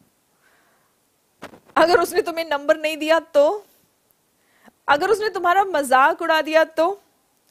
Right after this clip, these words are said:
अगर उसने बेवजह तुम्हारा मजाक उड़ा दिया तो, ये सेंटेंसेस आप कैसे बोलेंगे? यस, अगर वो तुमसे बात ना करे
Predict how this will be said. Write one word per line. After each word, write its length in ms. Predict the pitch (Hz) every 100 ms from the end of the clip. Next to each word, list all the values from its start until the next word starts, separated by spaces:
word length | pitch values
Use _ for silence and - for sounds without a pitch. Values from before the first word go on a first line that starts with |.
| _ _ - -
अगर 280 | 320 330 440
उसने 260 | 453 427 466
बेवजह 640 | 269 214 370 427 440 453
तुम्हारा 400 | 453 392 370 381
मजाक 480 | 359 330 349 349 349
उड़ा 220 | 349 339
दिया 240 | 320 330 330
तो, 640 | 339 - 302 320 392 - _ _ _ _ _ _ _ _ _
ये 140 | 339
सेंटेंसेस 500 | 440 349 302 302 294
आप 140 | 277 277
कैसे 280 | 240 247 247
बोलेंगे? 420 | 196 196 185 196 _ _ _ _ _ _ _ _ -
यस, 320 | 269 403 - -
अगर 340 | 302 349 415
वो 180 | 370 339
तुमसे 380 | 392 339 339 370
बात 500 | 330 226 233 311 339
ना 300 | 294 247 294
करे 460 | - 285 285 311